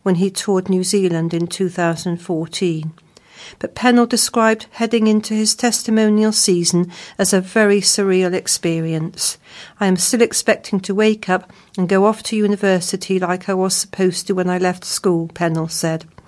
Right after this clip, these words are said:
"But it means a massive amount to me. It is a very humbling experience and daunting as well. It is just a huge opportunity for us to engage in the community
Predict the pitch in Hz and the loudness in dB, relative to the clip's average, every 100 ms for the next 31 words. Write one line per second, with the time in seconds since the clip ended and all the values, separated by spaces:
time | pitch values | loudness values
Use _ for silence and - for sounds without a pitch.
0 | - - - - - 226 220 220 226 208 | -20 -20 -20 -16 -4 2 4 4 4 4
1 | 233 254 - - 233 220 170 170 - 175 | 4 4 2 -2 0 2 2 0 -4 -2
2 | 170 180 185 - - 202 185 185 233 226 | 0 0 -4 -16 -8 -4 -4 0 0 2
3 | 240 226 208 208 208 - - 170 165 165 | 2 2 2 2 2 -2 0 0 2 0
4 | 165 - - - - 202 190 190 170 160 | -4 -10 -14 -6 0 2 2 0 0 -2
5 | - 185 175 175 170 160 156 160 _ _ | -4 -4 -2 -2 -4 -4 -4 -8 _ _
6 | _ _ _ _ 202 208 202 - 202 - | _ _ _ _ -6 -2 -2 0 -4 -2
7 | 190 240 226 214 208 214 214 208 185 175 | -4 0 0 0 -2 -4 -4 0 2 0
8 | 175 185 185 180 180 - 180 180 185 185 | -2 -6 -2 -2 -2 -2 0 2 2 2
9 | 190 190 190 - 208 180 170 165 165 165 | 2 0 0 0 2 4 2 0 0 0